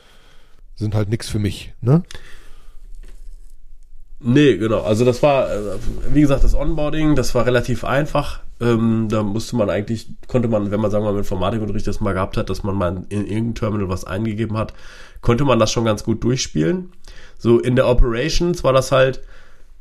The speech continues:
Speaker 2: äh, ein- bis zweimal im Monat musste man ein Update einspielen, was oft relativ problemlos ging, aber wenn's halt dann Probleme gemacht hat, dann war's schon so, dass man im Channel rumfragen musste,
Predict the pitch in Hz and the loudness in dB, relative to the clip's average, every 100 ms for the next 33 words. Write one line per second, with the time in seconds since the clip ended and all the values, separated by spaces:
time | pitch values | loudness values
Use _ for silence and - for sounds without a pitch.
0 | - - 120 120 117 139 151 143 - 123 | -4 2 4 4 2 2 2 0 4 4
1 | 139 123 123 131 143 135 127 127 110 101 | 4 4 4 6 4 2 -2 2 2 2
2 | - 160 160 147 175 - - 170 185 190 | 2 0 2 0 0 -4 -4 0 2 0
3 | 180 120 123 - - - - - 123 160 | 0 0 0 -6 -12 -12 -14 -4 2 4
4 | 185 - - - 113 117 131 170 165 160 | 4 -2 -10 -10 -4 2 4 2 0 0
5 | 156 - - 117 107 117 160 175 175 175 | 0 -4 -2 0 2 2 4 2 2 0
6 | 185 196 196 - 120 123 131 131 131 123 | 0 -2 -4 0 2 2 0 0 -2 0
7 | 127 131 139 120 143 135 92 92 98 123 | -4 -4 -4 -2 0 -2 -2 -4 -4 -4
8 | 117 113 117 120 117 - 123 123 117 113 | -2 -2 0 0 0 -2 -2 0 0 2
9 | 120 117 113 107 107 104 - 117 113 107 | 2 2 -2 -2 -2 -4 -4 -2 -2 -2
10 | 113 117 113 113 113 110 110 - 110 110 | -4 -4 0 0 0 -4 -6 -4 -2 -2